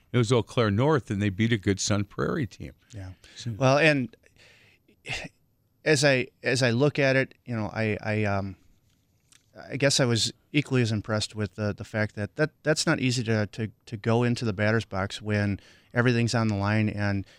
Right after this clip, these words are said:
Speaker 2: you know, w-, when we had our lead and they had to plate runs, um,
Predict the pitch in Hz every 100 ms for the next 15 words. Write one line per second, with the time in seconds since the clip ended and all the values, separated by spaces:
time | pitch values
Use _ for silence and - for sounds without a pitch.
0 | _ 127 104 - 107 - 117 113 127 147
1 | 151 139 113 135 123 107 - 110 107 107
2 | 101 117 139 131 113 - 120 101 117 104
3 | 98 - - 107 101 98